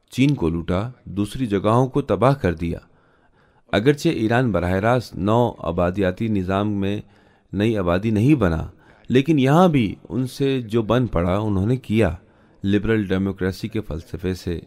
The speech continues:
یعنی انہوں نے کہا آزادی اور جمہوریت، آزادی اور عوامی حکومت، ان نعروں سے ملک پر قبضہ کیا۔ آزادی کے بھی خلاف اور ملکوں کی جمہوریت کے بھی خلاف۔ ان سے جو کچھ بن پڑا وہ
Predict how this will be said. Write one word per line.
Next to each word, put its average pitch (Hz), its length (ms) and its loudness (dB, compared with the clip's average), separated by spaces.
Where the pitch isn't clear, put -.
یعنی 107 220 0
انہوں 123 240 2
نے 135 100 0
کہا 95 420 0
آزادی 92 500 -2
اور 127 140 0
جمہوریت، 101 640 -2
آزادی 101 480 0
اور 117 200 -2
عوامی 113 420 0
حکومت، 85 480 -4
ان 147 100 2
نعروں 139 320 2
سے 156 160 -2
ملک 123 260 0
پر 143 140 2
قبضہ 95 300 0
کیا۔ 71 240 -8
آزادی 98 440 2
کے 135 160 -4
بھی 131 140 -4
خلاف 123 540 -2
اور 117 200 0
ملکوں 120 540 -2
کی 135 300 -6
جمہوریت 107 640 0
کے 101 140 -2
بھی 92 120 -2
خلاف۔ 80 360 -6
ان 123 160 -2
سے 156 120 -8
جو 143 200 2
کچھ 160 220 -2
بن 123 140 2
پڑا 107 260 0
وہ 147 260 -2